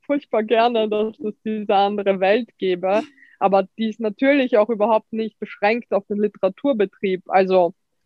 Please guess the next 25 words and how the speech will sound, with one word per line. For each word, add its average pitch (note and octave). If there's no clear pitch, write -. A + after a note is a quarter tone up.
dieser G3
Wunsch. G3+
Und F#3+
das F#3+
ist -
ja G3+
auch G3+
bei F#3
der F#3
P G3
S, G3+
äh, G3
würde G3+
ich -
meinen, G#3
bei F#3+
der F#3+
Zeitschrift G3+
im G3
Thementeil, A3+
der F#3
sich -
ja F#3+
immer F#3+
beschäftigt, G#3